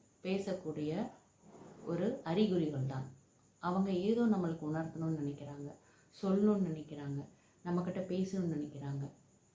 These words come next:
நம்மளை கரெக்ட் பண்ணணும்னு நினைக்கிறாங்க, நம்மளை அலர்ட் பண்ணணும்னு நினைக்கிறாங்க. So, நம்ம பார்க்கக்கூடிய எல்லா விஷயங்கள்லையும், கேட்கக்கூடிய எல்லா விஷயங்கள்லையும், சொல்லக்கூடிய எல்லா விஷயங்கள்லையும்,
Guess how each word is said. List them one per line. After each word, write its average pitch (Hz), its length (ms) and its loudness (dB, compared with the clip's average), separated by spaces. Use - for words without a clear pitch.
நம்மளை 180 280 0
கரெக்ட் 208 360 0
பண்ணணும்னு 180 320 2
நினைக்கிறாங்க, 147 440 -2
நம்மளை 160 300 0
அலர்ட் 202 360 4
பண்ணணும்னு 170 380 0
நினைக்கிறாங்க. 147 480 -4
So, - 220 0
நம்ம 196 500 4
பார்க்கக்கூடிய 202 580 -2
எல்லா 247 400 2
விஷயங்கள்லையும், 170 880 -2
கேட்கக்கூடிய 208 500 0
எல்லா 180 320 -2
விஷயங்கள்லையும், 160 840 -4
சொல்லக்கூடிய 214 680 4
எல்லா 175 220 2
விஷயங்கள்லையும், 156 760 -2